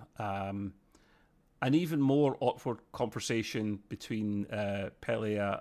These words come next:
and, and, and Una, actually. That was the, the, because of their beef beforehand,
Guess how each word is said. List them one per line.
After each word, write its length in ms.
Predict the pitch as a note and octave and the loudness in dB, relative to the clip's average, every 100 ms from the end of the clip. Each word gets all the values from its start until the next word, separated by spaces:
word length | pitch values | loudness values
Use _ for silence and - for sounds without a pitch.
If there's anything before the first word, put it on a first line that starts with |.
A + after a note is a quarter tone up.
| - | -4
and, 320 | G#2+ G#2 G2+ - | -6 -4 -6 -4
and, 160 | G#2 | -6
and 160 | A#2+ A2 | -4 -4
Una, 180 | A#2+ A#2+ | -2 0
actually. 560 | A2 G#2 G2 - A2 G2+ | 2 2 0 -2 -4 -2
That 220 | A2+ A#2 | 2 0
was 180 | C3 - | 0 -2
the, 260 | A#2+ A2 G#2 - - - _ | 2 2 0 -4 -20 -20 _
the, 140 | C#3 - _ A2 - - | -2 -2 _ -20 -20 -6
because 400 | D3+ - C#3+ D3 | -4 4 6 6
of 80 | D3+ | 2
their 100 | C3+ | 0
beef 320 | - C#3+ - | 2 2 2
beforehand, 720 | C3 - C#3 D3 F3+ F#3+ F#3 | -4 2 4 8 6 4 -2